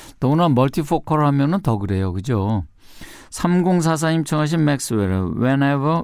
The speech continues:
Wherever, Whatever 띄워드리죠. 맥스웰의 Whenever, Wherever, Whatever였습니다. 이혜미님, 약속이 있어서 아침 일찍 나왔는데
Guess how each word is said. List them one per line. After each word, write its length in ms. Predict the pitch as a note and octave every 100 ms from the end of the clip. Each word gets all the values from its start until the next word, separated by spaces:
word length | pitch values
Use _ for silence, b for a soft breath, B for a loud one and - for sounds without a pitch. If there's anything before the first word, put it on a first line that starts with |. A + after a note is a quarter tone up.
| -
Wherever, 580 | A2+ G#2+ A2 G#2+ A#2+ -
Whatever 680 | G#2 G#2 F#2 E2+ D#2+ F#2 A#2 B2+
띄워드리죠. 720 | - E2+ - F2+ D#2+ - A#2 - - - _ - - - _ _ _ - - _
맥스웰의 840 | - B2 - A#2+ A2+ G#2+ G#2+ C#3+ -
Whenever, 640 | B2+ C3 C3+ C3 D3 D3+ - - -
Wherever, 680 | G#2+ A2 G#2 G2 F2+ A2 A#2+ -
Whatever였습니다. 1300 | A2 A2 G2+ F#2 F#2 F2+ E2+ D#2+ - D#2+ D#2 F2 F2+
이혜미님, 800 | B2+ C#3+ D3 - G#2 G2+ A#2 F2+ - B B B B B -
약속이 360 | F2 - B2+
있어서 360 | C#3+ - C3+ D3
아침 260 | B2+ C#3+ C#3+
일찍 260 | C3 D3
나왔는데 600 | D#3 C3 A#2+ A#2 C3+ D#3